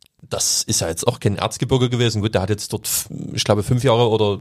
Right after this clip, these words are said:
sechs Jahre hatte er dort zuvor in Aue gespielt, hatte sicher eine längere Auer Vergangenheit, hat sich dort einen Namen gemacht. Aber es ist jetzt nicht so, dass er dort irgendwie total verwurzelt war sein Leben lang und jetzt total als Verräter hingestellt werden müsste.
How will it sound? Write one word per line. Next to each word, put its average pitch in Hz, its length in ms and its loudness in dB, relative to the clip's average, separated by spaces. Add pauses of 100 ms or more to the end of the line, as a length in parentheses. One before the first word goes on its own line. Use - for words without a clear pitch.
(140)
sechs - 320 0
Jahre 120 160 2
hatte 113 180 0
er 107 140 2
dort 117 240 -4
zuvor 123 400 0
in 113 60 0
Aue 113 240 4
gespielt, 139 380 0
hatte 110 180 -2
sicher 120 200 -4
eine 104 120 0
längere 117 420 2 (320)
Auer 117 160 4
Vergangenheit, 135 560 -2
hat 120 140 -4
sich 117 100 -2
dort 113 160 -4
einen 107 120 -4
Namen 110 220 0
gemacht. 131 400 -4 (360)
Aber 85 120 -2
es 90 100 -4
ist 101 120 -2
jetzt - 160 0
nicht 107 100 2
so, 123 80 2
dass 98 180 2
er 101 60 4
dort 90 160 0
irgendwie 98 280 2
total 110 600 2
verwurzelt 123 460 -2
war 117 140 4
sein 110 180 2
Leben 117 200 0
lang 107 200 2
und 95 80 -2
jetzt - 380 -4 (440)
total 110 340 2
als 107 200 0
Verräter 101 280 0
hingestellt 104 440 0
werden 98 180 0
müsste. - 400 2